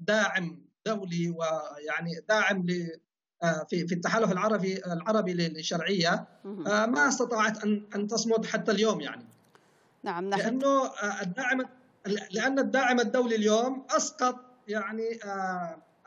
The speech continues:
Speaker 1: الداعم الدولي اليوم للح-، للحوثي والذي يعطيه الضوء الأخضر هو يريد أن يمكنه،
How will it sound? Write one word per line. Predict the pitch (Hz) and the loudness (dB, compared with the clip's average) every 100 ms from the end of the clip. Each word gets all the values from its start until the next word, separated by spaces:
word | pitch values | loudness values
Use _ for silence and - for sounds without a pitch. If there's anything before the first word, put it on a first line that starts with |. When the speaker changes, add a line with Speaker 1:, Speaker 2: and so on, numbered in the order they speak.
| - | -18
Speaker 1:
الداعم | 185 247 240 240 | -6 0 2 2
الدولي | 240 247 240 | 2 2 4
اليوم | 233 226 | 4 4
للح-، | 214 208 - | 4 0 -2
للحوثي | 202 185 - 247 202 202 233 | 0 0 2 4 4 2 0
والذي | 214 214 220 | 2 0 2
يعطيه | 233 247 247 | 0 0 -2
الضوء | 214 240 220 | 2 2 2
الأخضر | 214 196 - 247 294 | 2 0 -2 0 2
هو | 285 | 4
يريد | 277 294 277 | 4 4 2
أن | 233 | 4
يمكنه، | 240 233 233 220 190 | 4 4 4 2 2